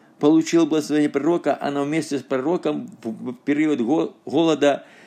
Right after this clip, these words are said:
питалась и не была голодной вместе со своим сыном. А так бы умерла с голоду. Это было благословение. Это не было благополучия, там уже не было вообще благополучия, не на что было надеяться.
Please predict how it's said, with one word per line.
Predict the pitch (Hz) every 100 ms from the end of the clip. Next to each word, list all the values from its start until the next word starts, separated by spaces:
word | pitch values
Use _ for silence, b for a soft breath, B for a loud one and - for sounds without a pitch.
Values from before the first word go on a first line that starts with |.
| b b _
питалась | 127 117 156 160 147 135
и | 123
не | 127 139
была | 127 127
голодной | 113 127 117 98 95 -
вместе | 123 117 104
со | -
своим | 117 107
сыном. | - 107 - - _ _
А | -
так | 208 165
бы | 147
умерла | 127 117 101
с |
голоду. | 95 90 - - b b b b b b b b b b _
Это | - 240
было | 208 208
благословение. | 190 180 170 156 147 113 82 - _ _ _ _ _ _ _ _ -
Это | 147 147
не | 156 214
было | 180 147
благополучия, | 123 131 - 139 143 - -
там | 120 131
уже | 135
не | 160 165
было | 123
вообще | 120 113 165
благополучия, | 127 120 120 120 113
не | 123
на | 135
что | 131 127
было | 123
надеяться. | 117 113 110 95 - -